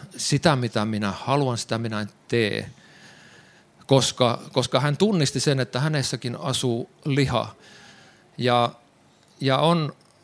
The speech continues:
on niin kuin toisaalta nöyryyttä ja ehkä, ehkä niin kuin hyväkin, että meissä, meissä on, vaikka toisaalta se on kyllä ikävä, kun meissä se liha on, mutta,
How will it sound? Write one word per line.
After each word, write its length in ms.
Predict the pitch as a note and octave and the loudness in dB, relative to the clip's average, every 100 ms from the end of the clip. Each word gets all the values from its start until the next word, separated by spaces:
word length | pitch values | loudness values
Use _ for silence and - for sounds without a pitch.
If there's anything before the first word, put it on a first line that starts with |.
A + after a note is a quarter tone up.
| - | 0
on 140 | E3+ | 2
niin 120 | E3+ E3 | 4 2
kuin 160 | E3 | 2
toisaalta 420 | F#3+ F#3+ F3 E3 | 4 4 4 2
nöyryyttä 840 | D#3 G3 G3 E3+ C#3 B2 - B2 A#2 - - | 4 8 8 8 6 4 0 -2 -2 -6 -12
ja 240 | G3 C3 B2+ - _ _ _ - | -2 0 -2 -8 _ _ _ -4
ehkä, 400 | C#3+ G#2+ C3+ C3+ - F3+ | -2 0 -2 -2 -4 -6
ehkä 280 | C3+ D3 | -2 0
niin 140 | C#3 D3 | 0 2
kuin 180 | D3 C3 | 2 2
hyväkin, 560 | F#3 E3+ - E3+ D#3+ | 4 2 2 0 2
että 260 | B2+ - B2 | 0 -4 -2
meissä, 380 | B2+ B2 - B2 - | -2 -2 -2 -4 -4
meissä 300 | D3+ - D3+ | -2 -2 0
on, 380 | F3 E3+ C#3 - | 2 2 0 0
vaikka 280 | D3 - C#3 | 0 0 2
toisaalta 560 | E3 D3+ D#3 C#3+ D3 - - - - G#3 | 4 4 2 0 -4 -6 -20 -16 -12 -2
se 180 | E3+ | 0
on 180 | C#3+ F3 | 2 0
kyllä 200 | D#3+ D#3 E3+ | 0 0 2
ikävä, 340 | F3 D3 C3 | 2 2 2
kun 160 | C#3+ C#3 | -2 0
meissä 220 | C3+ C#3 | 0 0
se 160 | C#3+ | 0
liha 280 | D3 C3+ C3+ | 0 2 2
on, 200 | D3+ C3 | 0 -2
mutta, 320 | B2+ - C#3 | -6 -4 -4